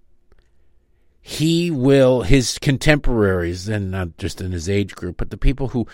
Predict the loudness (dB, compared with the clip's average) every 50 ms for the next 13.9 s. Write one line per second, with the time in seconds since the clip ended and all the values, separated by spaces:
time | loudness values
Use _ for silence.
0 | -20 -20 -20 -20 -10 -4 0 4 6 6 6 6 4 0 -4 -6 -8 -8 -4 0
1 | 0 0 2 0 -2 -2 0 0 0 0 0 -2 -4 -8 -6 -6 -4 -2 -2 -2
2 | -2 0 0 2 2 2 2 0 -2 -4 -6 -10 -4 -2 -2 -2 0 0 0 0
3 | 0 -2 -6 -6 -4 -4 -4 -4 -4 -6 -6 -8 -8 -8 -10 -12 -16 _ _ _
4 | _ _ -20 -20 -20 -20 -20 -12 -2 2 2 2 4 4 2 2 2 2 0 -2
5 | 0 0 0 2 2 0 -2 -2 -2 -2 -2 -2 -2 0 2 2 2 2 0 -6
6 | -6 -6 -6 -6 -8 -10 -16 -20 -20 -20 -20 -12 -2 2 4 4 4 4 4 4
7 | 6 8 10 10 12 10 10 8 4 4 2 0 2 2 2 2 2 2 2 2
8 | 4 4 4 4 6 6 8 8 8 6 6 4 4 4 4 2 2 0 2 4
9 | 6 6 6 6 4 4 4 4 4 4 2 2 2 2 2 2 0 0 2 2
10 | 2 4 4 6 6 6 4 2 -2 0 0 0 0 2 2 2 2 0 0 -2
11 | -2 -2 -2 -2 -4 -4 -6 -10 -20 -20 -20 -20 _ _ -6 -2 -2 0 0 -2
12 | -6 -6 -6 -6 -4 -2 0 0 0 0 0 0 0 2 2 2 2 4 2 2
13 | 0 0 0 0 2 2 0 0 2 0 -2 -4 -2 0 0 0 0 -2